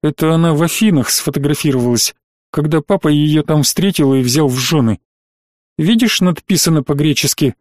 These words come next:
Он тогда был мичманом на клипере "Крейсер", на Балтике. Они ещё ходили в Мраморное море и в Афинах были с визитом.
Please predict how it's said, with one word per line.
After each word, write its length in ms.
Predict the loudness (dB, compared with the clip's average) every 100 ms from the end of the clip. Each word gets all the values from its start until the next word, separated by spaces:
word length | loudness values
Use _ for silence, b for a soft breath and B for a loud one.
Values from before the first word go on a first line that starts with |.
| _ _ _ -4
Он 140 | -2 0
тогда 260 | 0 2
был 180 | 2 4
мичманом 560 | 2 2 0 0 2 0
на 80 |
клипере 420 | 0 0 0 0 -2
"Крейсер", 580 | 0 2 2 0 -4 -8 _ _ _
на 160 | -2 2
Балтике. 640 | 4 2 0 -4 -4 -6 _ _ -4
Они 220 | 2 4
ещё 220 | 4 2
ходили 380 | 0 0 2 2
в 120 | 2
Мраморное 540 | 2 2 2 2 2 4
море 380 | 4 2 0 -6 -4
и 80 | 0
в 80 | 0
Афинах 400 | 2 2 2 2
были 180 | 0
с 140 | 2 0
визитом. 500 | 0 0 0 0